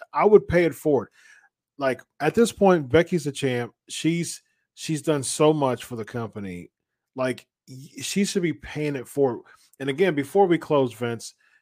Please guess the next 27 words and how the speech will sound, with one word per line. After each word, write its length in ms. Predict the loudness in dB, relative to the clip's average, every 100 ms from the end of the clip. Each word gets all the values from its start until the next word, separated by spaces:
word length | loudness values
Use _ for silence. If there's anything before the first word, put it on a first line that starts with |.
| _
here's 200 | -8 -4
my 100 | 0
last 280 | 0 0 -2
thing 160 | -10 -10
to 140 | -10
you. 300 | -8 -8 -10 _ _ -20 -20 _
As 120 | -8 4
far 220 | 8 8
as 140 | 6
wrestlers, 580 | 4 2 4 2 0 0 -8
like, 200 | -8 -10
paying 360 | -12 -8 -6 -6
it 160 | -8 -14
forward 600 | -12 -8 -8 -8 -10 -12
and, 180 | -14 -16 -16
and, 180 | -16 -14
and 280 | -14 -16 -18 _ _ -12
intentionally 680 | -12 2 4 4 2 2 2
wanting 640 | 0 -2 -2 -2 -4 -12 -10
to 80 | -10
make 260 | -8 -10 _
other 300 | -12 -8 -10
stars, 720 | -10 -10 -8 -4 -4 -6 -8 -12
rising 560 | -12 -6 -4 -4 -6 -14
stars, 480 | -10 -8 -6 -8 -12 -14
over, 520 | -14 -14 -18 -18 -20 _ _ _ -20 _ _ _ _ -4
like, 300 | -2 -2